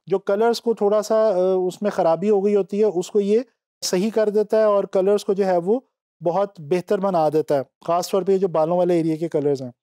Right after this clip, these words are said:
लें जी, अब मैं क्लिक करता हूँ ओके और ये देखें दोस्तों, कितनी आसानी से हमने, कितनी जल्दी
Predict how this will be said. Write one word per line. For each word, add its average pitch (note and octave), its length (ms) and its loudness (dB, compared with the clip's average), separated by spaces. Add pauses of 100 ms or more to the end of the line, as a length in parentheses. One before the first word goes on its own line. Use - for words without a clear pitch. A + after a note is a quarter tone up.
(140)
लें G#3 160 -2
जी, A#3+ 80 0
अब A#3+ 100 2
मैं A#3 240 0
क्लिक G3+ 300 -4
करता A3 280 -2
हूँ A3 280 0 (200)
ओके A#3+ 360 0 (680)
और F#3 160 2
ये G3+ 260 -2
देखें G#3+ 400 -2 (440)
दोस्तों, G3 320 0
कितनी A#3+ 480 -2
आसानी F#3+ 520 0
से A#3 100 0
हमने, G3 340 -2
कितनी A3 420 -4
जल्दी F#3 540 0